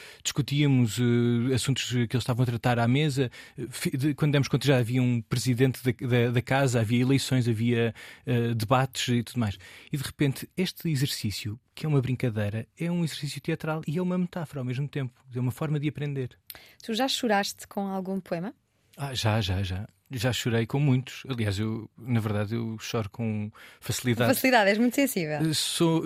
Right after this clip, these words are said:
Speaker 1: sou, por exemplo,
Speaker 2: Tens uma grande sensibilidade, dizem os teus amigos.
Speaker 1: Sim, tenho uma grande sensibilidade.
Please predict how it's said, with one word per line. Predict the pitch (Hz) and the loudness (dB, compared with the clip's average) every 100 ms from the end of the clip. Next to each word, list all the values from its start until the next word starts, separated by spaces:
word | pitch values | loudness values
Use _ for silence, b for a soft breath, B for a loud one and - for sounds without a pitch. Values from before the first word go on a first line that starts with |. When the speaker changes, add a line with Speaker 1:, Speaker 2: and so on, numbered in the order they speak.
| 165 135 151 | -2 -2 -4
Speaker 1:
sou, | - - - 156 151 143 143 | -2 -4 0 2 4 4 2
por | 147 - 113 | 0 -2 -2
exemplo, | 104 | 0
Speaker 2:
Tens | 214 | 2
uma | 226 | 4
grande | 262 320 | 4 2
sensibilidade, | 285 269 240 190 160 | 0 0 2 2 2
dizem | 180 185 | 0 -4
os | |
teus | - 170 | -4 -6
amigos. | 165 147 - 151 | -6 -8 -10 -8
Speaker 1:
Sim, | - - - 104 | -6 -2 0 2
tenho | 117 117 | 4 6
uma | 120 | 6
grande | 120 117 | 4 4
sensibilidade. | 120 - 110 107 113 123 113 | 4 2 4 4 4 0 -4